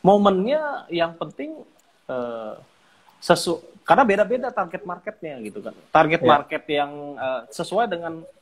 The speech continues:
Speaker 1: siapa target marketnya gitu. Contoh kayak se-, seperti saya tadi bilang, oh tujuannya ingin mengeluarkan,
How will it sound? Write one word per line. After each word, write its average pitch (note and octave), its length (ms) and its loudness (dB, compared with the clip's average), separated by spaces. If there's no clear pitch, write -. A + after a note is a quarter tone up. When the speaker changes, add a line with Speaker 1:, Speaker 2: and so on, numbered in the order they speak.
Speaker 1:
siapa G3+ 300 0
target D3 380 -8
marketnya B2 480 -16
gitu. G#2+ 400 -8
Contoh C#3+ 480 6
kayak C#3+ 240 0
se-, C#3 160 -12
seperti C#3+ 340 -8
saya C3+ 160 -6
tadi B2 220 -6
bilang, A#2+ 260 -6
oh A#3 240 2
tujuannya D3+ 640 0
ingin D3+ 220 -8
mengeluarkan, C#3+ 640 -4